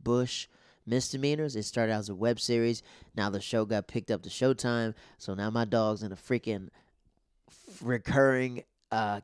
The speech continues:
character actor inside a Showtime series. So that's amazing. So yeah, we're gonna get to the emails and explain what we've been. So the last three weeks, uh, planning a wedding. Ladies and gentlemen, it's one of the, I'm not gonna say it's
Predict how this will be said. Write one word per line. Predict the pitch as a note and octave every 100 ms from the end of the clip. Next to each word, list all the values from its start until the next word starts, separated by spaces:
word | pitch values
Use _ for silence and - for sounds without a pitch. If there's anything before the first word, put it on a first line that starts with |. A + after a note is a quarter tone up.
| -
character | - C3 C3 B2 C#3+ C3
actor | - A#2+ B2 B2+
inside | A#2+ G#2+ A#2+ A#2
a | A2
Showtime | G2+ C3 C3 - B2+ A#2
series. | - C3 C3
So | -
that's | A2+ A#2+ A#2+
amazing. | A#2+ B2+ C3 C3 B2 - _ _ _ _ - _ _
So | -
yeah, | C3+ B2+
we're | C3+
gonna | C#3+
get | C#3
to |
the | C3+ C#3
emails | C#3 C3+ B2+
and | A2+
explain | A2 - B2+ A#2+
what | A2+
we've | G#2
been. | A#2 G2
So | G#2+
the | A2+
last | C3 -
three | B2
weeks, | A#2+ A#2 - - - - -
uh, | G#2+ G#2+ F#2+
planning | - B2+ A#2+ G#2
a |
wedding. | G#2 A2+ F#2+ -
Ladies | A2 G#2+
and | G2
gentlemen, | A2 A2+ G2
it's | F#2
one | A2 G#2+
of |
the, | G2 F2 D#2+ - - _ _ _ _ _ _ - _ _ _ - - - -
I'm | C#3+
not | F3+
gonna | E3+ C3+
say | - A2+
it's | G#2 -